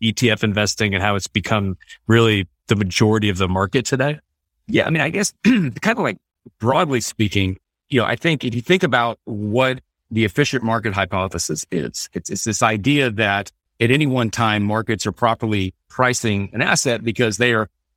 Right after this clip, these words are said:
Speaker 2: accumulating all the wisdom that exists in the crowd, if you will.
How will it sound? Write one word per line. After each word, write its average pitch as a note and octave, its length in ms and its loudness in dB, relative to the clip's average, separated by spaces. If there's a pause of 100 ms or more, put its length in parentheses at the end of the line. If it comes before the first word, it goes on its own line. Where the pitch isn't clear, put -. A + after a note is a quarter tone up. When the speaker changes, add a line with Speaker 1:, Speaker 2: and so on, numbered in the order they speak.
(120)
Speaker 2:
accumulating B2+ 760 2
all C3 220 0
the B2 80 0
wisdom A#2+ 360 0
that G#2 100 -2
exists G2+ 680 -2
in A2+ 140 0
the G2+ 80 -2
crowd, A2 440 0
if E2+ 140 -8
you E2+ 100 -4
will. D#2+ 320 -6